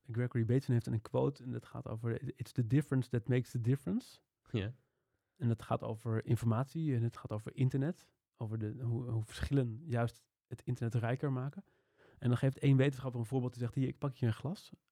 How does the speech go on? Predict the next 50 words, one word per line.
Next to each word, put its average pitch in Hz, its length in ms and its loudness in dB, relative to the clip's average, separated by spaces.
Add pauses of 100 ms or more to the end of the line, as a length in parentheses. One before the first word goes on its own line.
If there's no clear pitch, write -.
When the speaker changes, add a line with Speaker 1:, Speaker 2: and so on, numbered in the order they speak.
(100)
Speaker 1:
En, 117 220 2
eh, 107 100 -2
we 110 80 -2
kijken 123 320 -6
allebei 123 260 0
naar 104 100 -4
dat 110 120 -4
glas. - 420 -6 (680)
En 135 120 -6
je 127 60 -4
kan - 140 -8
er - 60 -12
tegen - 240 -12 (300)
op - 120 -10
tikken. 147 340 -2 (420)
En 127 100 -4
je 123 60 2
kan, 131 220 0
zeg 127 140 0
maar, 123 140 4
in 117 200 -4
woorden 139 320 2
kan 120 160 -8
je 120 120 -6
omschrijven 135 460 -2
wat 120 140 -4
voor - 120 -6
glas - 340 0
het - 100 -18
is. 220 300 -6 (180)
Maar 127 160 -2
het 131 120 -8
is 127 80 -4
nooit 143 200 2
hetzelfde 135 380 -6
glas 117 320 -6
voor 110 160 -10
Speaker 2:
Nee. 104 80 -2 (100)
Speaker 1:
ons 117 140 -20
allebei. 110 380 -8 (920)
Want 117 200 0
jij 127 320 0 (140)
kijkt 117 200 -6
er 117 60 -14
van 120 100 -4
de 117 60 -4
andere 110 180 -2
kant 147 220 0
naar. 151 280 -4 (240)
En 117 180 -2